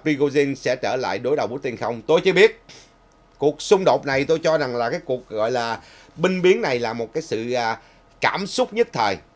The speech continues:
chứ không phải là một cái thù hận lâu năm. Do đó thì chưa biết được,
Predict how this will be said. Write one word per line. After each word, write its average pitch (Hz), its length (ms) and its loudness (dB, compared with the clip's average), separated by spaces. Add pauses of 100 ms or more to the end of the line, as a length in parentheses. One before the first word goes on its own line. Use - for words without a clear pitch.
(100)
chứ 220 200 0
không 156 220 -2
phải 113 280 -4
là 139 160 -2
một 98 180 -8
cái 147 80 -6
thù 131 200 -4
hận 98 180 -4
lâu 123 160 -2
năm. 110 160 -4 (1600)
Do 143 180 4
đó 165 300 4 (120)
thì 131 80 -2
chưa 165 240 0
biết 190 180 2
được, 113 260 2